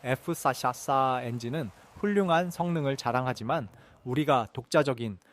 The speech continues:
무기 체계를 세계 시장에 제안할 때마다 수출 승인이라는 보이지 않는 족쇄가 되어 돌아오곤 했습니다. 하지만 우리 손으로 만든 단결정 소재와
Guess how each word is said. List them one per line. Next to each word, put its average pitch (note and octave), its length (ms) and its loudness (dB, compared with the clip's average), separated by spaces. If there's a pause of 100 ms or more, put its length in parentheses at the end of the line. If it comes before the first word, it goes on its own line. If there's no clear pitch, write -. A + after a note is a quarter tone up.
(200)
무기 C#3 280 -2
체계를 C#3 600 -2
세계 G3+ 360 0
시장에 C3 460 -2
제안할 B2+ 400 0
때마다 A#2 540 -2 (320)
수출 G#3+ 420 0
승인이라는 D3 800 0 (300)
보이지 C#3+ 380 2
않는 C3 500 0
족쇄가 C3 520 0
되어 B2 480 0
돌아오곤 C3 560 4
했습니다. A#2 680 -4
하지만 C#3+ 500 -2 (400)
우리 E3+ 260 0
손으로 E3+ 380 2
만든 C3 580 0
단결정 C3 800 0
소재와 E3 760 0